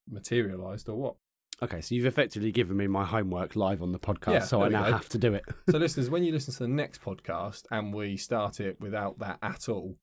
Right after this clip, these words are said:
Speaker 1: you'll know that Sam didn't do his
Speaker 2: <laughs>
Speaker 1: podcast, I forgot about it, and he's very happy I've forgotten about it and
Speaker 2: Yeah,
Speaker 1: doesn't wanna
Speaker 2: that
Speaker 1: bring it
Speaker 2: sounds
Speaker 1: up.
Speaker 2: about right.
Speaker 1: <laughs> Yeah.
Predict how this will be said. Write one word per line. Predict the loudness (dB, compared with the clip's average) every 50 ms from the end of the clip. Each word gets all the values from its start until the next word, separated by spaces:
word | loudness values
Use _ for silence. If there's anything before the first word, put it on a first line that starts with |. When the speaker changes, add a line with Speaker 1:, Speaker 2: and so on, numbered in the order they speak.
| -20 0 4
Speaker 1:
you'll | 4 6 8
know | 8 6 8
that | 8 6 6
Sam | 6 6 4
didn't | 6 6 6 6 4
do | 4
his | 2 0
Speaker 2:
<laughs> | 0 2 2
Speaker 1:
podcast, | 2 2 2 -2 0 0 0 -2 -4 -6 -2
I | 0 0 0
forgot | 0 -2 -4 -4 -4 -4 -6
about | -6 -4 -2 -2 -2
it, | -2 -2 -2 -2
and | -2 -4
he's | -2 -2 -2 -2 -2 -4 -4
very | -2 0 0 0
happy | 0 -2 -2 -2 -2
I've | -4 -4
forgotten | -6 -6 -6 -6 -6 -4
about | -4 -4 -2 -2
it | -2
and | 0 2
Speaker 2:
Yeah, | 4 4 4
Speaker 1:
doesn't | 2 0
wanna | -4 -4 -4
Speaker 2:
that | -6 -2 0
Speaker 1:
bring | 0 0
it | 2
Speaker 2:
sounds | 2 2 2 2 2
Speaker 1:
up. | 0
Speaker 2:
about | 0 0 2
right. | 0 -2 -4 -4 2
Speaker 1:
<laughs> | 4
Yeah. | 4 8 8 8 6 6 2 0 -2 -2 -2 2 4 2 4 4 2